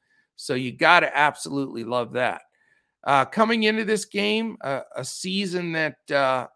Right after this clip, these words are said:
these two teams would like to forget. Portland's twenty and twenty-eight, Houston's fourteen and thirty-four. We have a questionable designation on Robert Covington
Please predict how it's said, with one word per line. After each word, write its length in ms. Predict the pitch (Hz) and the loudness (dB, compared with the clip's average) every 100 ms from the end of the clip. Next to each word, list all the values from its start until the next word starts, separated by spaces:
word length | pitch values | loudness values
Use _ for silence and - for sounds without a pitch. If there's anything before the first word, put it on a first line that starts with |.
| _ | _
these 280 | 160 175 151 | -12 -10 -8
two 180 | - 185 | -8 -10
teams 480 | - 160 165 156 135 | -10 -8 -6 -6 -8
would 120 | 131 | -2
like 260 | 147 143 | 0 0
to 100 | 123 | -6
forget. 540 | - 123 127 165 180 - | -12 -8 0 2 2 -2
Portland's 480 | 185 220 220 196 - | -2 0 0 -4 -8
twenty 500 | - 180 180 208 202 | -10 -4 -4 -2 -4
and 140 | 160 | -8
twenty-eight, 760 | - 180 180 160 202 147 156 - _ _ _ _ _ | -8 -6 -4 -2 -2 -4 -8 -18 _ _ _ _ _
Houston's 500 | 196 226 - 185 160 | -4 -4 -4 -6 -8
fourteen 720 | - 170 180 180 - 170 160 | -10 -4 -4 -4 -8 -6 -4
and 160 | 143 127 | -6 -8
thirty-four. 840 | - 156 147 127 - 135 113 - _ _ _ _ - | -4 -4 -4 -8 -10 -8 -6 -8 _ _ _ _ -6
We 80 | 160 | 0
have 360 | 175 165 147 - 143 | 4 4 4 -2 -10
a 120 | 127 | -10
questionable 920 | - 196 202 202 202 190 196 190 - 160 | -4 0 0 0 -6 -2 0 0 -4 -2
designation 720 | 180 180 175 165 170 - 151 | -2 0 -6 -6 -6 -6 -6
on 160 | 135 135 | -4 2
Robert 440 | 143 139 123 - | 2 2 -2 -8
Covington 720 | - 175 190 185 196 190 185 | -4 -2 -2 -2 -2 -2 -2